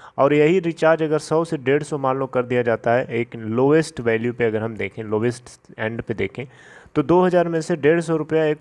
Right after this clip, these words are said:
परिवार का एक रिचा-, एक फ़ोन के सिम कनेक्शन के लिए चला जाएगा हर महीने, तो फिर ये कितना उसके लिए महंगा लोड पड़ रहा है, कितना बड़ा लोड पड़ रहा है। तो सरकारों को और प्लस टेलीकॉम ऑपरेटर्स को इस चीज़ को ध्यान में रखते हुए आरपू को इंक्रीज़ करने की प्लानिंग करनी चाहिए, और मेरे हिसाब से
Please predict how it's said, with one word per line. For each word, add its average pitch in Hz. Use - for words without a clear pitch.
परिवार 143
का 151
एक 131
रिचा-, 131
एक 156
फ़ोन 151
के 147
सिम 143
कनेक्शन 131
के 127
लिए 127
चला 113
जाएगा 101
हर 101
महीने, 101
तो 160
फिर 165
ये 151
कितना 160
उसके 175
लिए 175
महंगा 147
लोड 135
पड़ 113
रहा 92
है, -
कितना 165
बड़ा 135
लोड 139
पड़ 110
रहा 95
है। -
तो 135
सरकारों 151
को 196
और 170
प्लस 180
टेलीकॉम 147
ऑपरेटर्स 143
को 165
इस 151
चीज़ 156
को 156
ध्यान 123
में 147
रखते -
हुए 143
आरपू 113
को 139
इंक्रीज़ 131
करने 123
की 131
प्लानिंग 117
करनी 117
चाहिए, 120
और 151
मेरे 143
हिसाब 170
से 196